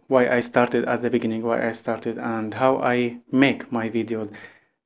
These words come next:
um, what I like about YouTube, what I don't like, and maybe some tips to anyone who is thinking about making YouTube vlogs or thinking about starting a YouTube channel.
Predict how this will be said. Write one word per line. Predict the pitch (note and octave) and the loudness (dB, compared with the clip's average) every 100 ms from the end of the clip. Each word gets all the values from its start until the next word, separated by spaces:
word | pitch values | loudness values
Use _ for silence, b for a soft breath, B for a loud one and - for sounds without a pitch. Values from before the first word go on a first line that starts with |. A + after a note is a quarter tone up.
| - | -4
um, | A#2+ A#2 A#2 A#2 - | -2 0 0 -2 0
what | C3 B2+ | 0 2
I | B2 | 4
like | A#2+ A#2+ | 4 2
about | C3 A#2 A#2 | 0 -2 -2
YouTube, | A#2+ A#2 A#2+ | -2 0 0
what | A2+ A#2 | 0 -2
I | B2 | -4
don't | A#2+ A#2 A#2 | -2 -4 -2
like, | A#2 C3 | 2 4
and | C3+ C3+ | 6 6
maybe | C#3 C#3 | 6 6
some | - C3 C3 | 4 2 2
tips | B2+ - | 0 0
to | - B2+ | -4 -2
anyone | B2 A#2+ A#2 A2+ A2+ A#2 - - - | 2 2 0 -2 -4 -8 -16 -20 -4
who | B2 A#2+ A#2+ A#2+ _ _ _ | 0 2 0 -4 _ _ _
is | B2+ A#2+ - _ _ | -4 -4 -6 _ _
thinking | - C3 B2+ G#2+ | -2 0 0 -4
about | A#2 A#2 A2+ | -2 -2 0
making | A#2+ A#2+ A2+ A2+ _ _ C3 | -2 -2 -4 -6 _ _ 0
YouTube | A#2+ B2+ A#2+ | 0 0 -4
vlogs | - A#2 A#2 A#2 | 0 0 -2 -4
or | B2+ A#2+ | 0 0
thinking | A#2 B2+ A#2+ B2+ | -2 -4 -4 -4
about | B2+ B2 | -2 -2
starting | - C3+ B2 A#2+ A#2 | 0 0 0 -2 -4
a | |
YouTube | A2+ A#2 A#2 - | -4 -4 -6 -6
channel. | B2 A#2 | -8 -10